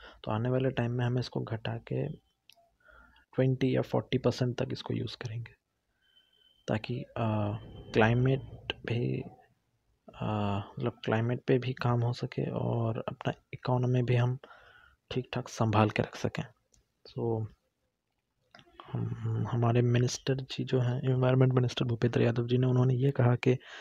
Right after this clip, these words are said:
अ, "सर, हम ये जो आपने जो phase out करने की जो बात की है, हम इसको phase out नहीं बल्कि हम इसे phase down करेंगे,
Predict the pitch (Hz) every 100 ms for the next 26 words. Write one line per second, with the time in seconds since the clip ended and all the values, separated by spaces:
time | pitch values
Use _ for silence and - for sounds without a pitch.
0 | - - - - - 117 113 113 113 113
1 | 131 127 117 131 131 139 139 139 139 135
2 | - _ _ _ - - - - _ _
3 | - - 127 123 123 123 123 127 117 _
4 | _ _ _ _ _ - - - 113 -
5 | 131 135 123 - 131 131 - - 110 143
6 | 156 _ - - - 123 127 127 127 113
7 | 117 - - - 113 110 135 - - -
8 | 120 131 - 135 - 135 131 123 156 -
9 | 123 135 127 117 - 123 127 123 147 151
10 | - 127 131 - - 117 123 135 - 117
11 | 113